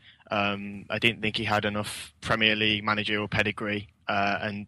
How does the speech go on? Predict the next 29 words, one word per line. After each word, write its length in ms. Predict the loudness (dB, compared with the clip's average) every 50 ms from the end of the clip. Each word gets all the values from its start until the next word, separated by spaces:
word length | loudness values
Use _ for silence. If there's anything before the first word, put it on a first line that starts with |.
| -10 -8
sort 140 | -8 -8
of 40 | -6
the 80 | -4 -2
decision 380 | 0 2 4 6 6 6 4 2
to 80 | 2
sack 320 | 2 4 4 2 2 2 -2
him 120 | -2 -2
was 140 | -2 -6 -4
inevitable. 640 | 0 0 0 0 0 -6 -10 -8 -4 -4 -4 -4 -2
But, 200 | 2 2 4 6
uh, 140 | 6 4 4
Tony 340 | 4 4 4 6 6 6 4
Pulis 320 | 4 4 4 4 4 2 0
has 120 | -2 -2
come 180 | -2 -2 2 4
in. 240 | 4 4 4 2 -4 _ -16 -14 -14 -14 -14 -14 -16 -18 -10 -2
Um, 400 | 0 2 4 4 4 4 2 2
so 280 | 2 4 4 6 4 4
far, 280 | 4 4 4 6 6 4
so 220 | 4 2 2 0
good, 240 | 2 0 0 0 0
really. 480 | 4 4 4 6 6 4 4 2 -2
Uh, 300 | -2 2 4 4 6 4
you 160 | 4 4 2 2
know, 100 | 2 4
he's, 240 | 2 0 0 -2 -6 -6
he's 220 | -4 -4 -2 0
shown 320 | 0 2 2 2 2 4
leadership. 520 | 6 8 8 8 6 4 4 6 6 6